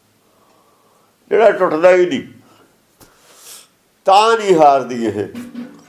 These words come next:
ਦੋ ਸੌ ਸਾਲ, ਚਾਰ ਸੌ ਸਾਲ, ਪੰਜ ਸੌ ਸਾਲ। ਜਦ ਥੱਕ ਜੂਗਾ ਦੋਆਂ ਦਾ ਸੰਤੋਖ, ਜਦ ਹਮਲਾ ਕਰਦੇ ਨੇ।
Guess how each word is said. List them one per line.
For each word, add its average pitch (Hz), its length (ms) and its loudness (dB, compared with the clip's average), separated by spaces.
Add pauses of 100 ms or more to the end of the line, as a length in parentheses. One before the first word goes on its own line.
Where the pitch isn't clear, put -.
(560)
ਦੋ 165 300 2
ਸੌ 135 260 0
ਸਾਲ, 135 240 0
ਚਾਰ 151 320 4
ਸੌ 135 200 0
ਸਾਲ, 110 320 -2
ਪੰਜ 147 280 -2
ਸੌ 131 200 -2
ਸਾਲ। 123 320 -6 (1040)
ਜਦ 202 280 2
ਥੱਕ 196 300 2
ਜੂਗਾ 240 340 0
ਦੋਆਂ 220 280 2
ਦਾ 220 140 4
ਸੰਤੋਖ, 190 400 0
ਜਦ 196 240 2
ਹਮਲਾ 190 320 2
ਕਰਦੇ 139 300 0
ਨੇ। 92 200 -8